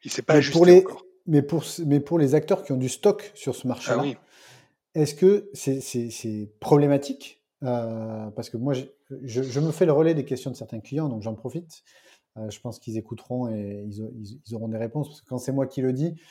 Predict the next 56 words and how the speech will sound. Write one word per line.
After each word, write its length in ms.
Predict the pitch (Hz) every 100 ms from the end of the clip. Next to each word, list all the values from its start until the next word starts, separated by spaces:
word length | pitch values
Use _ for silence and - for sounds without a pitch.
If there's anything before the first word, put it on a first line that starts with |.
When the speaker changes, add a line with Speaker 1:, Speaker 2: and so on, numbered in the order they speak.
| _ _
Speaker 2:
ça 160 | -
a 20 | 123
moins 220 | 139 147
peut-être 340 | 123 - 127
Speaker 1:
<laughs> 20 | -
Speaker 2:
d'impact 420 | 131 156 151 -
que 60 |
quand 160 | 123 120
c'est 140 | 113
toi 140 | 113 120
qui 160 | -
le 160 | 117 131
dis. 220 | 160 190 _ _ _ -
Euh, 380 | 127 117 110 110
Speaker 1:
Ouais, 80 | 123
Speaker 2:
donc, 100 | 110
Speaker 1:
ouais, 80 | 110
mais 100 | 117
je 100 | 110
pense 140 | 110
qu'on 120 | 110 107
dit 80 |
la 60 | 110
même 80 | 104
Speaker 2:
euh, 40 |
Speaker 1:
chose 200 | - 147
en 80 | 123
plus, 280 | 113 135 139 135
mais 80 |
bon, 100 | 123
c'est 160 | 120 151
pas 60 | 113
Speaker 2:
ouais. 80 |
Speaker 1:
grave. 280 | 127 135 139 -
<laughs> 220 | 156 - 147
Speaker 2:
Mais 80 | 139
est-ce 220 | 165 143
que 100 | 185
tu, 260 | 185 185 185
est-ce 160 | 151
que 120 | -
tu 240 | 160 - 143
penses 340 | - 185 202
que 80 | 143
c'est 140 | -
problématique 680 | - - 147 147 143 143 196 -
pour 160 | 123
ces 160 | - 120
acteurs-là 440 | 117 127 123 180 160
d'avoir 300 | 120 135 -
ce 120 | 117
stock-là 580 | - 147 - 139 143 -
de 100 | 117
bureaux 380 | 113 117 123 151 -
en 80 |
portefeuille ? 420 | 107 - 101 107